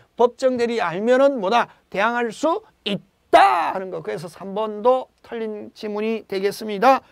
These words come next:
자, 사 번으로 갑니다. 갑이 을에게 청약했는데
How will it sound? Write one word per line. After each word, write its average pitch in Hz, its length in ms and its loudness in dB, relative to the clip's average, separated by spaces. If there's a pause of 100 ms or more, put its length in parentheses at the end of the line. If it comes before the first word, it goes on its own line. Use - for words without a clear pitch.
(220)
자, 262 200 4
사 254 200 0
번으로 277 240 6
갑니다. 208 600 0 (1400)
갑이 277 300 4 (100)
을에게 311 540 8 (100)
청약했는데 220 1400 2